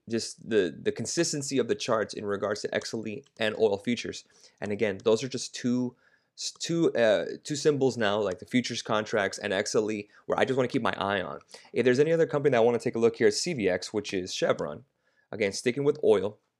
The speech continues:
And again, you know, still no man's land. We're still looking at, uh, you know, the channel here. Um, if you could see kind of the X L E <laughs> and the Chevron is almost kind of a similar, very similar chart.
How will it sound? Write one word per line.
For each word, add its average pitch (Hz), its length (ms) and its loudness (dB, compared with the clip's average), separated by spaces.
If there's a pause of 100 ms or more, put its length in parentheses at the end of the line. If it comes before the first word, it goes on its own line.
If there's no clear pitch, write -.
(1000)
And 135 200 4
again, 123 340 6
you 113 120 -2
know, 92 260 0
still - 380 4
no 131 180 4
man's 127 240 4
land. 117 260 -2
We're 104 120 -2
still 127 180 0
looking 127 320 -2
at, 120 240 -2
uh, 120 500 2
you 117 60 -4
know, 117 100 0
the 117 60 4
channel 123 320 0
here. 82 260 -6
Um, 90 340 -4 (260)
if 104 80 -2
you 113 80 0
could 120 140 2
see 127 120 -2
kind 127 160 -2
of 131 60 2
the 110 80 6
X - 180 2
L 123 160 0
E 143 300 0
<laughs> - 40 -12
and 113 100 -6
the 95 60 -8
Chevron - 560 0 (460)
is 120 140 0
almost 135 340 2
kind 131 220 4
of 123 60 2
a 104 40 2
similar, 92 320 2
very 101 260 4
similar 85 280 -4
chart. 95 420 -2